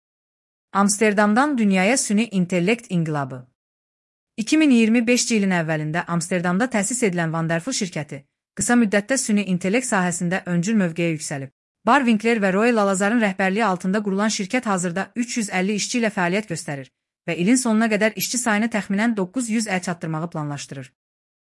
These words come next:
Dörd qitədə genişlənən fəaliyyət. Wonderful yalnız Avropada deyil, həm də Asiya, Sakit Okean,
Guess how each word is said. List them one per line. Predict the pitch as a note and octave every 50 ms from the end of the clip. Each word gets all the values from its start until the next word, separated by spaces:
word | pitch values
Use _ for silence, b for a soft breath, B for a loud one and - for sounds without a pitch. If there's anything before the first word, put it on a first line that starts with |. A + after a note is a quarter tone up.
| _ _ _ _ _ -
Dörd | A3+ C4+ C#4+ C#4+
qitədə | - A#3 - - G3 F3 E3 G#3 B3+ B3+ - -
genişlənən | G#3+ G3+ G3 G3+ G3+ - - G3 F#3+ G3+ G#3+ A#3 A#3+ A3+
fəaliyyət. | - F#3+ E3 D3+ D3 C#3+ C#3 C3+ B2 - - - - _ _ _ _ _ _ _ _ _ _ _ _ _ _ _ _ _ _ F3+
Wonderful | G3 G#3 G#3 G#3 G#3+ G#3+ G#3+ D4+ D#4 C4+
yalnız | B3 B3 B3+ B3 A3 A3
Avropada | F#3 F#3+ F#3 A3 B3 A#3 A#3 F3+ F3+ E3
deyil, | E3+ E3 D#3 D3 C#3+ _ _ -
həm | G#3 G#3 G3+
də | G3
Asiya, | - F#3 G#3+ A3 - B3+ A#3
Sakit | - A#3 G#3+ G#3 A#3+ A3+ G#3
Okean, | F#3 - - D#3 C#3+ C3+